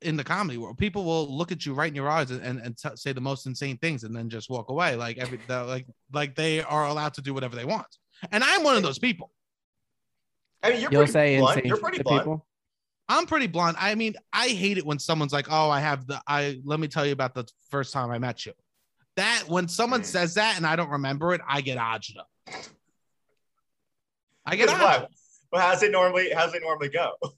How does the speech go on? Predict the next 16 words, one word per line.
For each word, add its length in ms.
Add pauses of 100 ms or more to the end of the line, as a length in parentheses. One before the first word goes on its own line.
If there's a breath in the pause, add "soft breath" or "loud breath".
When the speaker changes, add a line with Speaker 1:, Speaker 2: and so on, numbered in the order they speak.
(320)
Speaker 1:
That 180
I 140
usually 360
came 300
over, 320
they 200
were 120
talking 440
to, 280
it 160
was 100
a 60
group 240
of 80
people 260
talking, 460